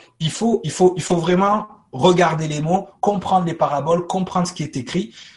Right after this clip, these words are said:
Relisez la Bible juste en transformant le mot eau par le mot esprit.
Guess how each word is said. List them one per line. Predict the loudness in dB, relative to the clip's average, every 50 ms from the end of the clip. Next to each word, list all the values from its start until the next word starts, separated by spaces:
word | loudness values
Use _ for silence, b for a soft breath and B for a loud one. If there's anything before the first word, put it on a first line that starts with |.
| B B B B _ _ _ _ _ _ _ _ _ _ _ _ _ _ _ _ _ _ _ _ _ _ _ _ _ _ _ _ _ _ -12
Relisez | -4 2 4 4 6 6 6 6 6 4 2
la | 2 2
Bible | 2 2 2 0 0 0 -2 -2
juste | 0 2 2 2 2 0 -2
en | -4
transformant | -4 -4 -4 -4 -4 -2 -2 0 2 2 2 2 2
le | 2 0 -2
mot | -2 -2 -4 -2 2
eau | 4 4 4
par | 4 0 -4 -2
le | -2 -2
mot | -2 -4 -4 -6
esprit. | -8 -8 -8 -10 -12 -12 -12 -12 -12